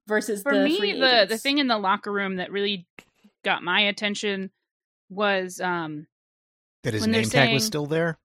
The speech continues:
Speaker 2: Well, that was a little weird.
Speaker 3: <laughs>
Speaker 2: Um, but I really, you know, I definitely
Speaker 1: It was engraved.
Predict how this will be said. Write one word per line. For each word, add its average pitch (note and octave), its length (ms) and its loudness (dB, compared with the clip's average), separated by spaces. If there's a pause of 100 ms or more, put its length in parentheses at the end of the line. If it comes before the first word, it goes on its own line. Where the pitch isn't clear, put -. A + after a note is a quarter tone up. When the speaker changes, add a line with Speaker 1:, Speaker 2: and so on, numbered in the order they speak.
Speaker 2:
Well, D4 320 2
that D#4 260 6
was G4 80 0
a F#4 40 0
little C4+ 220 2
weird. F#3+ 340 -4
Speaker 3:
<laughs> - 260 4
Speaker 2:
Um, A3 320 2 (200)
but B3+ 140 6
I C#4 60 8
really, E4 420 2 (180)
you B3 100 -2
know, A#3+ 140 2
I G#3 140 0
definitely B3 480 -2
Speaker 1:
It B3 60 2
was D4+ 120 2
engraved. G3 960 0